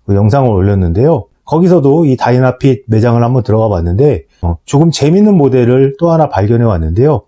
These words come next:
그 사진에 올려드린 모델 이름이 퓨어 스퍼더라고요. 그 제품은 이천이십일 년 발매 제품이고 이 슈퍼스퍼의 후속작인 것 같은데, 이렇게 눌러봤을 때랑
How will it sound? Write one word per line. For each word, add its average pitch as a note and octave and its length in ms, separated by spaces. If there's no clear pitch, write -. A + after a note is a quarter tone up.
그 C3 160
사진에 A3+ 460
올려드린 D3 580
모델 A2 340
이름이 G2+ 540
퓨어 C4 540
스퍼더라고요. A#2 1000
그 A#2+ 140
제품은 D3+ 420
이천이십일 C#3 960
년 F#3 180
발매 G#2+ 260
제품이고 G2+ 720
이 - 100
슈퍼스퍼의 F#3+ 800
후속작인 F#3 640
것 A#2 80
같은데, G2 640
이렇게 B2+ 260
눌러봤을 F3 560
때랑 F3+ 540